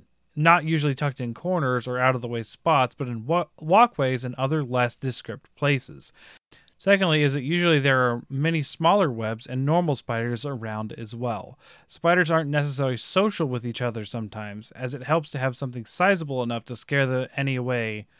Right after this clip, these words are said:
any would-be predators. Keep an eye out for large crevices, especially those that seem particularly dark. While not harmed by light, it's difficult to easily hide in the light.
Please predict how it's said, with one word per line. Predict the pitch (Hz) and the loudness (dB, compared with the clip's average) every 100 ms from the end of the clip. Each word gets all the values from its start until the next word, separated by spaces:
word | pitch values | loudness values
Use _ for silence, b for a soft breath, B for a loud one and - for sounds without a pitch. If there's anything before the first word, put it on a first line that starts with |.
| b b b b _ _ - | b b b b _ _ -6
any | 151 143 | -2 -2
would-be | 107 120 147 123 113 | -2 0 0 0 -8
predators. | 101 - 123 98 98 - - - _ _ _ _ _ _ _ _ _ _ _ _ _ | -8 -8 -8 -8 -16 -18 -20 -20 _ _ _ _ _ _ _ _ _ _ _ _ _
Keep | - 233 | -4 0
an | 247 | 2
eye | 190 165 | 4 6
out | 151 151 | 6 4
for | - 135 | 0 -4
large | 120 120 123 - | 0 2 0 -2
crevices, | 120 104 98 - 110 | -4 -4 -10 -16 -16
especially | 120 - 170 151 165 | -14 -2 -2 0 -2
those | 131 123 113 | 0 0 -2
that | 123 | -8
seem | - 127 117 | -8 -8 -6
particularly | 127 - 156 151 139 120 113 | -8 -6 -6 -4 -4 -2 -6
dark. | 98 110 90 - - b b _ | -8 -10 -10 -16 -20 b b _
While | 139 | 2
not | 147 165 160 - | 6 6 6 2
harmed | 165 196 247 160 | 0 2 0 0
by | 123 | -2
light, | 107 110 117 | -2 -6 -6
it's | 127 - | -8 -6
difficult | 165 165 151 151 143 135 - | 0 0 0 -6 0 -2 -2
to | 135 127 | -6 -4
easily | 120 143 131 131 | -4 -4 -2 -4
hide | 113 - 143 123 | -6 0 0 2
in | 107 | -2
the | 98 | -12
light. | 98 - - | -14 -16 -18